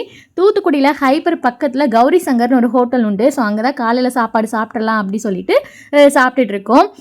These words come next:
அஹ், காலையிலேயே வந்தபோது பார்த்தீங்கன்னா, இட்லி தான் குழந்தைங்களுக்கு ஊட்டலாம் அப்படி சொல்லி கேட்டிருந்தோம். ஆனா, இட்லி வந்து காலையில க-, இல்ல அப்படி சொல்லிட்டாங்க. நாங்க வர, வந்த டைம் பார்த்தீங்கன்னா, கொஞ்சம் லேட் ஆயிடுச்சு.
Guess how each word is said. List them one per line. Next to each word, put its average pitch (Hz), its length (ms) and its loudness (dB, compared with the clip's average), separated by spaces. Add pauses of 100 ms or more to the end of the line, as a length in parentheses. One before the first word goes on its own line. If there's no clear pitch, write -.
(140)
அஹ், 277 160 0
காலையிலேயே 285 380 2
வந்தபோது 285 340 2
பார்த்தீங்கன்னா, 262 440 -2
இட்லி 269 320 0
தான் 320 300 2
குழந்தைங்களுக்கு 277 500 0
ஊட்டலாம் 277 260 0
அப்படி 233 180 -2
சொல்லி 247 220 -2
கேட்டிருந்தோம். 254 520 -2
ஆனா, 240 200 0
இட்லி 254 260 -2
வந்து 277 200 -2
காலையில 233 340 -2
க-, 226 180 -4
இல்ல 277 260 2
அப்படி 220 220 -2
சொல்லிட்டாங்க. 214 340 -4
நாங்க 220 200 -4
வர, 220 300 -2
வந்த 240 260 0
டைம் 240 220 -2
பார்த்தீங்கன்னா, 262 360 -4
கொஞ்சம் 277 340 0
லேட் 269 220 0
ஆயிடுச்சு. 226 380 -4